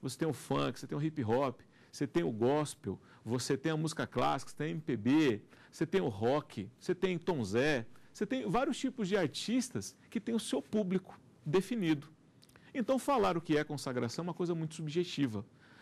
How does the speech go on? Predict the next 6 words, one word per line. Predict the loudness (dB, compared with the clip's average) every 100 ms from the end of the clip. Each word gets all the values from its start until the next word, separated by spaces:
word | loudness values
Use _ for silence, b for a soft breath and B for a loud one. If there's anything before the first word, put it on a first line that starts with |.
| B
mas | 0 2 2 0 -2 -6 -8 -6
a | 0
lei | 2 2
colocou | 2 0 2 0 0 -6 -10
artista | -8 -8 -6
consagrado. | -6 -4 -4 -4 -4